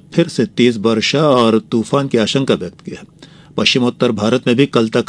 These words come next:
हल्की से मध्यम वर्षा तथा आंधी तूफान की भविष्यवाणी की गई है। पश्चिमी हिमालयी क्षेत्र में कुछ जगहों पर भारी वर्षा का भी अनुमान व्यक्त किया गया है। मौसम विभाग ने कहा है कि अरुणाचल प्रदेश, असम और मेघालय में कई स्थानों पर भारी बारिश और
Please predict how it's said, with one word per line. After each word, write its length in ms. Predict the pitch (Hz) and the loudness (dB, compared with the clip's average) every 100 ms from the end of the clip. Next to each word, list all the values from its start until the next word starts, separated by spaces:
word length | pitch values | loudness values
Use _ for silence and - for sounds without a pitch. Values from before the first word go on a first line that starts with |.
| - | -6
हल्की 260 | 120 117 123 | -6 -4 -2
से 120 | 120 | 0
मध्यम 380 | 110 107 110 107 | -2 0 -2 0
वर्षा 260 | 101 139 | 0 0
तथा 240 | 139 120 113 | 0 -2 -2
आंधी 260 | 110 113 | -2 -2
तूफान 380 | 110 107 - 120 | -2 -4 -4 -6
की 100 | 113 | -4
भविष्यवाणी 540 | 98 110 - 127 110 | -4 -4 -4 -2 -2
की 200 | 98 120 | -2 -2
गई 140 | 101 87 | -2 -4
है। 160 | - - - - - - - - - - 120 | -8 -16 -20 -20 -20 -20 -20 -20 -20 -4 2
पश्चिमी 360 | 107 143 147 | 4 4 4
हिमालयी 440 | 123 123 123 135 120 | 4 4 4 4 2
क्षेत्र 360 | - 131 139 | 2 2 2
में 120 | 147 | 0
कुछ 260 | 156 131 127 | 2 2 2
जगहों 360 | 113 117 123 117 | 0 2 2 0
पर 160 | 143 | -2
भारी 300 | 175 117 120 | -2 0 2
वर्षा 380 | 104 110 110 135 | 2 0 0 -2
का 140 | 127 | 0
भी 100 | 117 | 0
अनुमान 360 | 110 107 113 107 | 0 0 0 0
व्यक्त 240 | 101 98 | -2 -4
किया 160 | - 95 | -4 -6
गया 260 | - 90 - | -6 -10 -10
है। 140 | - - - - - | -16 -20 -20 -20 -10
मौसम 280 | 110 110 117 | -4 -2 0
विभाग 300 | 113 104 127 | 0 4 4
ने 120 | 120 | 2
कहा 260 | 113 113 117 | 0 -2 0
है 160 | 123 156 | 2 4
कि 100 | 135 | 4
अरुणाचल 400 | 117 120 120 110 | 2 2 0 0
प्रदेश, 360 | 107 113 127 | 2 2 0
असम 400 | - 117 - 147 | -2 -6 -2 -2
और 120 | 135 | -2
मेघालय 400 | 110 107 113 117 | -2 0 0 2
में 140 | 113 143 | 0 0
कई 180 | 117 110 | 0 0
स्थानों 300 | - 120 117 | -2 -4 -2
पर 160 | 127 131 | -2 -4
भारी 300 | 101 107 98 | -4 -4 -2
बारिश 480 | 101 101 135 - | -2 0 0 -2
और 400 | - 110 110 107 | -2 0 0 -2